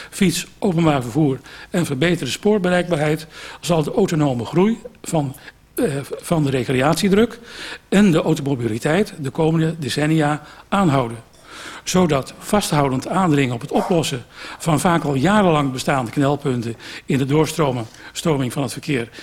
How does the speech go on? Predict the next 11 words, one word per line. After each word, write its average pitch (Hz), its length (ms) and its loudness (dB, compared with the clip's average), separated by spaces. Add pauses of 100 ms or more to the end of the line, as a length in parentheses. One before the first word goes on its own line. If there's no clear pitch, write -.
(120)
in 170 160 2
de 151 60 4
rond 127 220 -2
Haarlem 135 280 0
noodzakelijk 175 560 0
is 175 260 0 (280)
en 147 180 0
blijft. 123 360 -2
En 117 100 -10
wij 135 80 -6
ondersteunen 147 640 -2